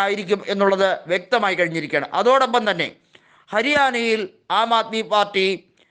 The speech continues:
അവിടെ നാല് സീറ്റുകളിലും ബാക്കി അവശേഷിക്കുന്ന ആറ് സീറ്റുകളിൽ ഇന്ത്യൻ നാഷണൽ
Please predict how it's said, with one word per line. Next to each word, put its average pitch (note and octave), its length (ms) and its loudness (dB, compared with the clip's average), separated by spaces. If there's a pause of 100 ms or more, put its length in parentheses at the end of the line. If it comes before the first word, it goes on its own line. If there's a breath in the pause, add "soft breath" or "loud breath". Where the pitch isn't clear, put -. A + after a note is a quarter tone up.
(240)
അവിടെ G3 260 2 (160)
നാല് G#3 360 2 (100)
സീറ്റുകളിലും F#3 560 2 (160)
ബാക്കി F3+ 400 0 (280)
അവശേഷിക്കുന്ന G#3 680 0 (320)
ആറ് B3 240 2
സീറ്റുകളിൽ F#3+ 480 2
ഇന്ത്യൻ F#3+ 180 -2
നാഷണൽ F3+ 320 0